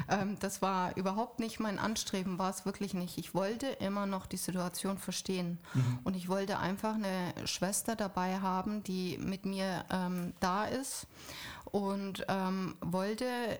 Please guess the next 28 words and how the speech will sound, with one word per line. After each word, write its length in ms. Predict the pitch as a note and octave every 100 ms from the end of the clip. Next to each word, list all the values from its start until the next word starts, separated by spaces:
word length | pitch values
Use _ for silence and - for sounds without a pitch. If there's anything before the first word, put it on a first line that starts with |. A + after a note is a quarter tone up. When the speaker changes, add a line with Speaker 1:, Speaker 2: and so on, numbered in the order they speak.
| -
Speaker 1:
dieses 560 | F3+ F#3 F#3+ F#3 F3+ -
Thema 520 | G#3 F#3+ G3+ G#3 G#3 - -
klären, 640 | - F3+ F#3+ G#3+ C4 C#4+ - - - - - - - - -
weil 580 | F3 F#3+ G#3 B3 C4+ - -
er 220 | G#3 G3+
ja 260 | G3 G3 F3
auch 320 | F3+ F#3 F#3 G#3
mittlerweile 520 | G3+ G3 F3 F3+ F3+
einen 100 | F3
großen 360 | - F3 -
Stand 400 | - - F3 F3
in 180 | - F3+
Deutschland 540 | F3 E3 - E3+ D#3+ G3+
hatte. 220 | G#3 G3
Er 280 | D#3+ D3+ D#3
ist 160 | -
ja 100 | -
in 120 | F#3+
verschiedene 460 | F3+ F#3+ - F#3+ F#3
Gemeinden 440 | F3+ E3+ F3 D#3
eingeladen 680 | - - A3+ F#3 E3+ E3+ F3
worden. 420 | E3 E3+ F3 G3 A3+ -
Speaker 2:
Mhm. 100 | C3+ A2+ B2+ - -
Speaker 1:
Und, 500 | G3 F#3+ F#3 F#3 -
ähm, 540 | F#3 F3+ F#3 F3+ F#3 F#3 - - - - -
mir 200 | G3 G3+
ging 200 | G3 G3+
es 280 | G3 F#3 -